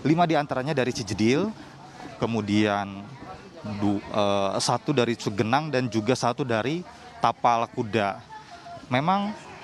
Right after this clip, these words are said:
eh, untuk yang tadi disampaikan oleh je-, rekan kami, eh, Nanda April ini, bahwa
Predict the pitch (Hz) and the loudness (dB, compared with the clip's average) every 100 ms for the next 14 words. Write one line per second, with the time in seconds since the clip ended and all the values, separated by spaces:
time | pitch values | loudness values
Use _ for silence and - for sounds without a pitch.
0 | - 135 127 127 127 165 160 - 196 - | -2 0 2 0 -2 -4 -2 0 -2 -4
1 | 147 135 139 127 120 113 113 107 123 117 | -2 -2 2 2 2 0 0 0 0 2
2 | 113 104 - - 107 120 113 110 113 160 | 0 -2 -8 -6 -2 0 2 2 4 2
3 | 185 - - - - 110 110 107 110 107 | 2 -8 -6 -4 2 2 2 0 2 0
4 | - 123 120 120 147 120 110 - 117 113 | 2 0 2 2 2 2 0 2 2 2
5 | 110 | 0